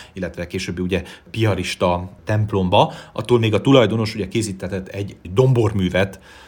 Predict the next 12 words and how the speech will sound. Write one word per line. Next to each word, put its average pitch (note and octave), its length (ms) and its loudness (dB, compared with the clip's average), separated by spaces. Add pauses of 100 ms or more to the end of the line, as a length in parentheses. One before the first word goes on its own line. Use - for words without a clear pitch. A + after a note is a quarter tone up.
(240)
és F2 340 -8
amelyet E2+ 340 -6
elhelyeztetett E2 960 -10
a D#2+ 360 -10
kastély E2 540 -8
falában. F2 600 -2 (200)
A B2+ 80 0
tizenkilencedik C#3+ 720 6
században G2 580 0
újabb B2+ 320 4
épületek F#3+ 540 4
kerültek E3 560 2